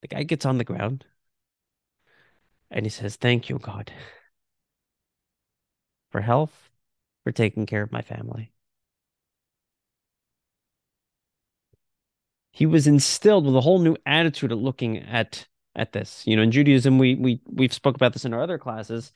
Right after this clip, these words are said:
about the, the power of bitachon, of trust in God. It's that same idea. It's living in that, uh, elevated way of thinking, that messianic way of thinking. He texts me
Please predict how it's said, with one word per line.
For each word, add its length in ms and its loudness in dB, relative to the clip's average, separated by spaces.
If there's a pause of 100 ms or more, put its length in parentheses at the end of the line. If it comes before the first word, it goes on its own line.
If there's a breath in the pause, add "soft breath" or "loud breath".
(380 soft breath)
about 280 2
the, 280 4
the 160 2
power 460 2
of 220 -4 (180)
bitachon, 600 -4
of 100 -14
trust 300 -6
in 100 -2
God. 220 -2
It's 140 -8
that 180 -2
same 240 -2
idea. 380 -2 (1500)
It's 180 -8
living 380 6
in 140 0
that, 300 0
uh, 180 -12 (200)
elevated 400 4
way 120 6
of 100 -2
thinking, 320 -4
that 100 -8
messianic 580 -6 (140)
way 160 2
of 140 -4
thinking. 320 -6 (3500)
He 140 -6
texts 440 -6
me 300 0